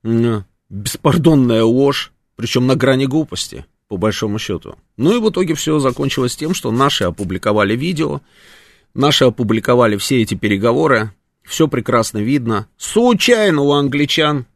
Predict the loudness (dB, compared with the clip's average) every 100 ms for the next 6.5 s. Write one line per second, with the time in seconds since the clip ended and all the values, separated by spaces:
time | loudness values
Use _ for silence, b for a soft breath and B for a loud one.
0 | -6 -2 0 0 0 0 2 0 -4 _
1 | -8 -6 -2 -2 0 -2 -2 -2 0 0
2 | 0 -2 -4 -4 -4 -2 -2 -2 -2 -2
3 | -4 -4 -4 0 0 0 0 -2 -4 -4
4 | -2 -2 -2 -2 -2 -4 -6 -6 -6 -6
5 | -4 -2 -2 -2 -2 -2 -2 -2 -4 -4
6 | -4 -4 -8 -8